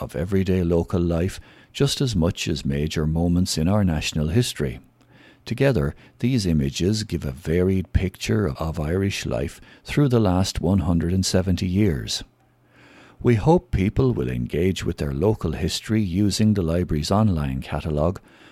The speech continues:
and perhaps see their locality and its history in a new light. I encourage Carlow people and everyone with an interest in the county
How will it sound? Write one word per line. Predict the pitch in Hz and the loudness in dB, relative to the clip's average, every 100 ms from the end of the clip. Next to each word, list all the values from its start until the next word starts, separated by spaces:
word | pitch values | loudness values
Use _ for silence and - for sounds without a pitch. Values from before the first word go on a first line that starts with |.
| _ | _
and | 120 | 0
perhaps | 117 117 123 117 - | 2 0 2 -2 -2
see | - 131 | -2 0
their | 123 107 82 | 2 2 2
locality | 73 69 - 71 78 92 110 - | -2 -4 -4 -4 -2 -4 -4 0
and | 127 101 | 2 2
its | 73 - | 0 -4
history | - - - 85 87 - - | -6 -6 -2 -2 -2 -10 -12
in | - 120 | 2 4
a | 117 | 6
new | 110 87 | 6 4
light. | 78 69 58 - - _ _ _ _ - - _ | 0 -4 -6 -12 -18 _ _ _ _ -20 -20 _
I | - | 2
encourage | 117 113 - 135 110 78 - | 4 4 4 2 2 0 -4
Carlow | 82 76 73 65 | -2 -2 -2 -4
people | - 76 - 110 - - | -4 -2 0 -2 -4 -6
and | - 127 | 2 2
everyone | 139 139 135 139 | 4 2 2 2
with | 131 123 | 2 2
an | 127 | 6
interest | 123 110 - 62 - 69 | 6 4 -2 -4 -4 0
in | 92 | 2
the | 98 | 2
county | - 90 85 85 85 | 0 0 0 0 -4